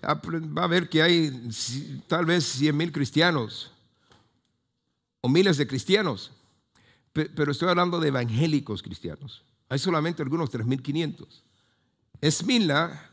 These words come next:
hoy es la ciudad modelo que se llama Izmil. Diga conmigo, Izmil. En Izmil hay cuatro millones de habitantes hoy. En el tiempo bli-, bíblico habían solamente de sesenta a cien mil personas. Hoy hay pocos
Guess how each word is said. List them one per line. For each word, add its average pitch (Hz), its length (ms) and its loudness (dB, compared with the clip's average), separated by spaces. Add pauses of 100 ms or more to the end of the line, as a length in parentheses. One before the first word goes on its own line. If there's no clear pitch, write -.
hoy 196 380 4 (180)
es 185 240 2
la 165 180 4
ciudad 151 300 4
modelo 185 400 2
que 147 80 -2
se 131 120 0
llama 170 360 2 (100)
Izmil. 160 560 4
Diga 160 220 4
conmigo, 156 340 2
Izmil. 139 640 -2 (1120)
En 127 120 2
Izmil 151 340 2
hay 202 140 4
cuatro 185 360 0
millones 170 360 2
de 151 60 4
habitantes 147 540 0
hoy. 135 280 0 (680)
En 120 100 0
el 117 140 0
tiempo 156 320 2
bli-, 175 280 4
bíblico 160 380 2
habían 151 240 2
solamente 156 460 -2
de 143 60 0
sesenta 143 440 -2
a 127 40 0
cien 120 200 0
mil 131 140 -2
personas. 120 680 -4 (1300)
Hoy 160 340 4 (500)
hay 131 140 0
pocos 175 840 -2